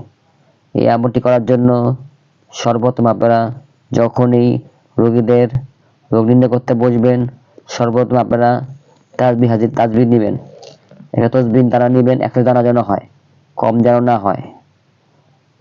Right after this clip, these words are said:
বাজারে সব, সবথেকে বেশি নিরানব্বইটা হয়, কিন্তু আপনারা একশো দানা তসবিহ দানা নেবেন। যখনই রোগীদের রোগ নির্ণয় করতে বসবেন,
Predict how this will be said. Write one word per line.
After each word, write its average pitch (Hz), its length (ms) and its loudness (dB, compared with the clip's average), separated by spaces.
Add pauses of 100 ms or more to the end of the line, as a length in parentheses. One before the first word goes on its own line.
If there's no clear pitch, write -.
বাজারে 120 580 2 (800)
সব, 127 140 -2 (300)
সবথেকে 120 360 -2
বেশি 120 240 2
নিরানব্বইটা 120 600 2
হয়, 104 260 -2 (540)
কিন্তু - 120 0
আপনারা 117 260 0
একশো 120 340 0
দানা 120 200 0
তসবিহ 120 280 0
দানা 117 220 0
নেবেন। 107 360 -2 (640)
যখনই 120 380 0
রোগীদের 117 440 2 (460)
রোগ 120 180 2
নির্ণয় 123 220 2
করতে 123 260 -2
বসবেন, 123 500 0